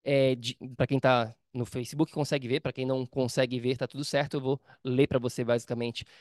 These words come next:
Isso aqui é uma das aulas que a gente tem dentro do nosso processo de mentoria, dentro do módulo número dois. Então, a gente tem aqui uma revisão, tá? Isso aqui é uma página de revisão aqui dos tópicos que a gente trabalhou. É, e aqui tem as ações práticas desse módulo, tá? A gente sempre divide no que a gente tá es-,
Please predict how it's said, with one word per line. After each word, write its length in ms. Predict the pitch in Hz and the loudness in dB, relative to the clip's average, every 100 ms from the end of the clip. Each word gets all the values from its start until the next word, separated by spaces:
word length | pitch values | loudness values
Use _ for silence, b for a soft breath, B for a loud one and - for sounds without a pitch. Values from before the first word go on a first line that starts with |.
| b | b
Isso 100 | 143 | -6
aqui 280 | - 143 147 | -2 4 6
é 60 | |
uma 180 | 143 147 | 6 6
das 160 | 131 120 | 4 4
aulas 220 | 127 127 | 4 2
que 80 | 123 | -2
a 20 | |
gente 140 | 123 | -6
tem 140 | 123 123 | -4 -2
dentro 260 | 123 127 | -2 -2
do 60 | 120 | 0
nosso 180 | 120 - | 0 2
processo 360 | 127 127 120 | 0 0 -2
de 60 | 120 | -2
mentoria, 540 | 120 117 110 175 185 - b - | -4 -4 2 6 6 4 b 0
dentro 240 | 143 151 | 0 2
do 100 | 147 | 4
módulo 360 | 143 151 147 151 | 8 8 8 4
número 260 | 160 165 | 4 4
dois. 260 | 143 123 101 | 4 4 2
Então, 160 | 107 | -2
a 40 | 139 | -2
gente 160 | 165 | -2
tem 100 | - | -2
aqui 100 | 170 | 0
uma 100 | 180 | 2
revisão, 640 | 151 190 214 147 147 110 104 _ - | 4 4 2 4 6 6 2 _ -6
tá? 100 | 117 | -4
Isso 140 | - | -4
aqui 100 | - | -4
é 20 | |
uma 120 | 139 | 0
página 280 | - 139 139 | 2 2 2
de 60 | 123 | -2
revisão 400 | 135 117 110 139 | -2 -2 0 0
aqui 140 | 135 | 0
dos 140 | 123 - | -4 2
tópicos 380 | 135 135 120 | 2 2 -2
que 80 | - | -2
a 40 | 120 | -4
gente 220 | 127 - | -4 -4
trabalhou. 480 | 117 107 110 139 151 b b 127 b | -6 -4 2 2 2 b b -20 b
É, 280 | 139 131 135 | 2 4 2
e 120 | - 160 | 2 0
aqui 140 | - | 2
tem 120 | 196 | 2
as 60 | 190 | 2
ações 320 | 185 190 180 | 2 0 -2
práticas 400 | - 165 - 156 | 0 0 0 -4
desse 200 | 160 - | -4 -2
módulo, 340 | 139 107 113 - _ _ _ - | 2 2 0 -16 _ _ _ -4
tá? 260 | 110 175 - B B | 0 0 -4 B B
A 60 | |
gente 180 | 139 185 | 0 0
sempre 240 | - 233 240 | 2 2 2
divide 520 | 208 175 175 196 - - | 4 4 4 2 -4 -4
no 100 | 156 | 2
que 80 | |
a 60 | 160 | 4
gente 240 | 135 147 | 4 4
tá 120 | - 151 | 6 6
es-, 140 | - | 4